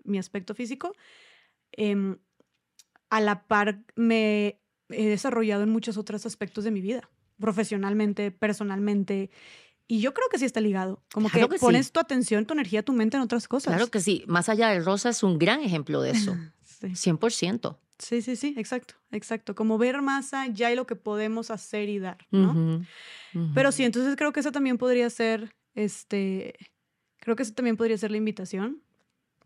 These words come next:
Speaker 1: Oye, bueno, Mariana, pero, em, yo, me surge una duda que desde hace rato que no te había, no te había podido preguntar, pero ¿a qué edad?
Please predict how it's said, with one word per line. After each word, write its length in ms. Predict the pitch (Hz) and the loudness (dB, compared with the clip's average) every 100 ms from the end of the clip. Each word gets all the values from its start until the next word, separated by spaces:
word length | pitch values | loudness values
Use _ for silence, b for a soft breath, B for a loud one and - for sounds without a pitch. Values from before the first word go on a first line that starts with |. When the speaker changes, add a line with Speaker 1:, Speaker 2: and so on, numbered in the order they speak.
| _ | _
Speaker 1:
Oye, 220 | 240 247 233 | 0 2 4
bueno, 320 | 247 247 233 | 4 2 2
Mariana, 420 | 220 208 202 202 | 0 0 0 -2
pero, 360 | 208 220 214 214 - - | 0 2 2 0 -12 0
em, 600 | 240 233 233 226 226 - - | 4 6 4 2 0 -2 -4
yo, 120 | 262 247 | -4 0
me 120 | 247 | 0
surge 280 | 240 277 339 | 0 -2 0
una 100 | 359 | 2
duda 180 | 277 262 | 4 4
que 200 | 262 233 | 2 0
desde 460 | 202 202 202 196 196 | 2 0 0 0 0
hace 160 | 220 | -2
rato 220 | 220 214 | -2 -4
que 60 | 220 | -6
no 100 | 202 | -6
te 100 | 202 | -6
había, 120 | 196 - | -10 -10
no 160 | 214 196 | -8 -6
te 60 | |
había 100 | 214 | -6
podido 140 | 214 208 | -6 -8
preguntar, 380 | 208 196 190 - - | -6 -6 -8 -10 -4
pero 500 | 220 220 226 240 - _ _ _ _ _ _ _ - | -2 2 2 0 -6 _ _ _ _ _ _ _ -4
¿a 100 | 233 | -2
qué 200 | 220 247 | 2 4
edad? 320 | 277 285 330 | 6 6 4